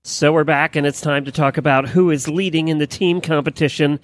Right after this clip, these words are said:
And this is the second time we're recording this today because we finished recording, and as we were editing down, our friend Mike came over and said,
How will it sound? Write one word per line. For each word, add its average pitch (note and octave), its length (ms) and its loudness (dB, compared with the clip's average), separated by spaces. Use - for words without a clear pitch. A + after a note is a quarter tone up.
And D3+ 300 0
this F#3+ 340 0
is D#4+ 120 -8
the D4 100 -2
second C4 400 -2
time B2+ 320 0
we're B2 120 -2
recording A#2+ 440 -2
this A#2 220 -2
today A#2 460 0
because D#3 640 0
we C#3+ 280 -2
finished B3 360 -2
recording, G3+ 480 -2
and D3 160 0
as C#3 140 -2
we C#3+ 160 0
were C#3+ 160 -2
editing G3+ 400 -2
down, D#3 340 -2
our E3 200 0
friend F#3+ 280 -4
Mike A3+ 240 -6
came C#3+ 220 -2
over B2+ 220 0
and C#3+ 120 -8
said, D3 280 -4